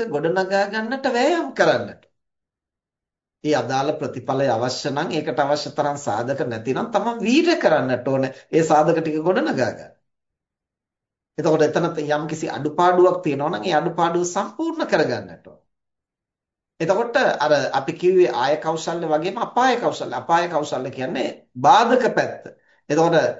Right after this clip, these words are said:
මේ, මේ ගුණය, මේ හැකියාව, මේ සාධකය නැතිනම් ඒ ගමන යන්නට බෑ.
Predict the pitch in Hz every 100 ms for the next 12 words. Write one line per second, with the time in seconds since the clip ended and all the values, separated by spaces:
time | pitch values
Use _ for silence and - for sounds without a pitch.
0 | - - 139 160 135 139 156 131 131 147
1 | 180 208 160 156 139 110 - 160 190 196
2 | 226 151 156 156 123 139 156 170 - 131
3 | 117 123 170 202 403 - 175 180 165 196
4 | 208 190 202 170 - -